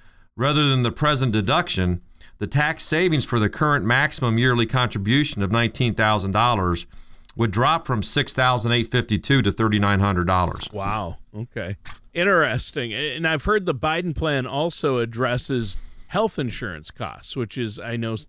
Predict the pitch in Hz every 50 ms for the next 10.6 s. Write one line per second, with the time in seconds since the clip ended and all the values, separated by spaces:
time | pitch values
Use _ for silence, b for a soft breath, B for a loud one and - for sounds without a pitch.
0 | _ - 127 131 123 117 107 98 113 110 101 104 110 123 131 135 123 107 92 113
1 | 117 117 117 113 110 104 92 107 107 101 - - 110 101 - - - 120 104 98
2 | 95 95 98 98 - - 120 101 98 98 - - - - _ _ _ - - 143
3 | 156 - - 214 180 151 117 - 143 139 143 139 127 - 123 113 107 95 _ -
4 | 110 120 120 - - 85 67 - _ _ - - _ - - _ _ _ _ _
5 | _ _ _ - _ _ _ _ _ - - B B B B B - 139 156 165
6 | 165 147 123 113 - - _ _ - _ - 165 165 170 175 165 135 127 120 120
7 | - 127 117 101 131 160 202 220 202 175 139 117 - - 123 110 - 135 156 180
8 | 175 139 131 113 - - 135 135 135 120 - - 123 120 110 101 - - 147 147
9 | 143 - - 123 127 131 131 - - 120 113 110 - - 104 113 117 120 113 -
10 | 95 90 85 - 92 82 73 60 - - - -